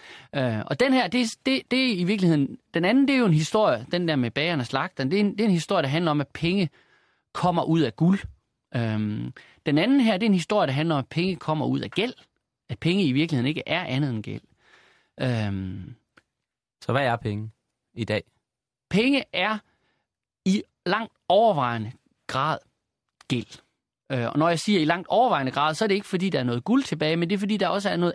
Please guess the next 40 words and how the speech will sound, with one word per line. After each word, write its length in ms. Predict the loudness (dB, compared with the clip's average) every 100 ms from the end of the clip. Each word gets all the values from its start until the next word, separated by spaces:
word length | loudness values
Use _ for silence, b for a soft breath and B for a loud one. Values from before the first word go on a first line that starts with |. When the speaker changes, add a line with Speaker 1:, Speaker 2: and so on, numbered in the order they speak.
| -2
Speaker 1:
andet 360 | -2 0 0 -2 b b b _
tilbage. 460 | -4 -2 0 0 0
Der 60 |
er 40 | 0
en, 100 | 0
der 140 | 0
er 40 | 2
en, 520 | 0 -2 -4 -6 -10 _ _ _ _ -4
der 60 |
er 40 | -4
også 140 | -2
en 140 | -6 -8 _ _ -6
tredje 320 | 0 2 2
historie, 480 | 0 -2 -2 -2 -6 -16 _ _ _
øhm, 920 | -4 -4 -4 -4 -6 -6 -8 -10 -12 -16 _ b b b b b b b _
som 180 | -2 0
handler 280 | 0 2
om, 160 | 2 2
at 60 | 0
man, 160 | -2 -4
en, 200 | -4 -2 -4
en 180 | -4 0
anden 220 | 4 4
måde, 140 | 4
man 120 | 0
kan 100 | -2
lave 140 | -2 -2
penge 280 | -2 -2 -2
på, 100 | 0
det 180 | 0
er, 60 | 0
hvis 220 | 0 -2
man 160 | -4 -4
har 100 | -4
magt, 480 | -2 -4 -6 -20 -20 _
hvis 180 | -10 -6
man 160 | -4
har 380 | -4 -6 -8 -14 -20 _
våben 600 | -4 -2 -2 -6 -10 -8
eller 520 | -8 -10 -10 -14 -16